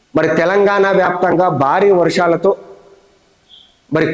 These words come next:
కుండపోత వర్షాలతో నిండుకుండలా మారినటువంటి తెలంగాణ ఇక రేపటి నుంచి మరొకసారి భారీ వర్షాలు ఉండేటువంటి అవకాశం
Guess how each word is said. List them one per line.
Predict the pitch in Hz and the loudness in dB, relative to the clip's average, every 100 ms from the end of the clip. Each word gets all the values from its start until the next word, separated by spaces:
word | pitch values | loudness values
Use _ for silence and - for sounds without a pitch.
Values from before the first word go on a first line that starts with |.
| 156 | -2
కుండపోత | 156 202 233 233 208 202 202 196 | 2 2 2 0 0 2 2 2
వర్షాలతో | 151 - 185 175 185 214 - - - 156 | 0 0 0 0 0 -2 -4 -16 -4 0
నిండుకుండలా | 170 208 202 202 202 196 180 | 2 2 2 2 2 2 0
మారినటువంటి | 175 170 165 156 147 151 | 0 0 0 -2 -2 -2
తెలంగాణ | 139 151 165 170 190 170 - - - _ _ 160 | -2 0 0 0 -2 -4 -14 -20 -20 _ _ -2
ఇక | 180 139 | -2 0
రేపటి | 170 - 262 233 | 0 0 0 0
నుంచి | 226 240 220 160 | 0 0 0 2
మరొకసారి | 175 226 226 202 196 214 165 | 0 0 -2 0 0 0 0
భారీ | 139 202 247 220 | 0 2 2 2
వర్షాలు | 208 208 190 175 | 0 0 2 2
ఉండేటువంటి | 180 170 170 165 156 | 2 0 0 -2 0
అవకాశం | 160 190 180 | 0 -2 -2